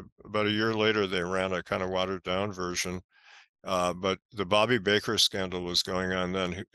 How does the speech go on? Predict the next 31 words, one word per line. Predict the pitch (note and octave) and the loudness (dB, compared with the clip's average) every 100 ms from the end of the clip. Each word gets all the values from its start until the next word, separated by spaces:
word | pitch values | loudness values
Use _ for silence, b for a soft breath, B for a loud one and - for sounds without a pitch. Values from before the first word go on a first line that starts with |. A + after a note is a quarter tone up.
| A2+ | -4
he | |
was | G#2 G2+ - _ _ | 0 0 0 _ _
Johnson's | - G2+ F#2+ G2+ F2+ | 0 2 2 0 -2
bagman | E2 F#2 G2+ G2+ F2+ F2 | 0 0 0 0 0 0
in | F2 F2 | -4 -6
the | D#2+ | -2
Senate. | - A#2+ A#2 F2 - B B B B | 0 2 0 -2 -6 B B B B
Johnson | - A2+ D3 D3 A2+ | 0 2 4 2 0
would | G2 | 0
get | G#2+ E2+ | 0 2
vast | G2+ A2 - | 2 4 2
amounts | A2+ G2+ - | 2 0 0
of | G2+ | -2
money | G2+ G2+ | -2 -2
from | F#2+ G2+ F#2 | -4 -6 -4
these | F2 - | 0 0
Texas | G#2 G2 G2 F2+ - - B B B B B _ _ | 0 0 2 2 2 -2 B B B B B _ _
concerns, | - F#2 - A#2+ A2+ F#2+ F#2 - | -4 0 2 2 0 2 2 0
including, | A2+ G2 - A2 G#2 G2 F#2 C#2 | -2 -8 -4 -2 0 -2 -2 -2
um, | F2+ F2 D#2+ D#2+ - _ _ _ _ _ _ - | -2 -2 -4 -8 -18 _ _ _ _ _ _ -16
Bell | A#2 G#2+ G2 | -2 0 2
Helicopter | G2+ F#2+ F#2+ G2+ F#2 G2+ F#2+ F#2 | 2 2 2 -2 -2 -2 -2 -2
and, | F2 E2+ F2 | -4 -6 -6
um, | E2+ E2 D#2+ _ B B B - _ | -6 -6 -8 _ B B B -14 _
<clears throat> | - | -2
uh, | - G#3+ F3 A#2+ G2 F#2+ F2+ F#2+ F2+ E2+ | 0 2 2 2 0 -4 -4 -2 0 -2
General | E2+ G2+ G#2 | -2 0 0
Dynamics | F#2 G2 F#2 F2+ F#2+ F#2 - - - | 0 0 0 0 0 0 2 2 0
and, | F#2 E2+ E2 | -6 -8 -6
uh, | E2+ E2+ D#2+ | -6 -6 -4
Halliburton. | - A2 A2+ F#2 F2+ | -2 0 0 -2 -8